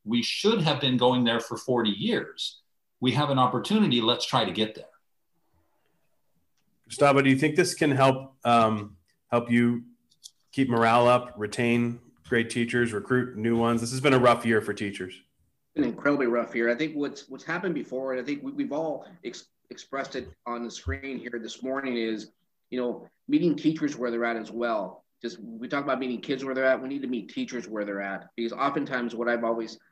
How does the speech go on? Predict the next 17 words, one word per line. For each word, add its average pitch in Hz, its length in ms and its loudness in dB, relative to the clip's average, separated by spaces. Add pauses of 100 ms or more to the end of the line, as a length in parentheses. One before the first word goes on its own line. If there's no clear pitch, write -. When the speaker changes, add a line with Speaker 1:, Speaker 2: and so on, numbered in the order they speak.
(200)
Speaker 3:
stated 120 360 -4
is 120 320 -4 (160)
we 139 60 -6
don't 156 180 0
differentiate 131 540 -6
enough 113 320 -4
for 127 120 -6
our, 104 220 -6 (100)
for 113 100 -8
our, 98 360 -8
for 120 120 -6
our 113 40 -8
professional 127 440 -10
learning 120 280 -6
for 110 320 -6
our 107 120 -6
teachers, 151 500 -10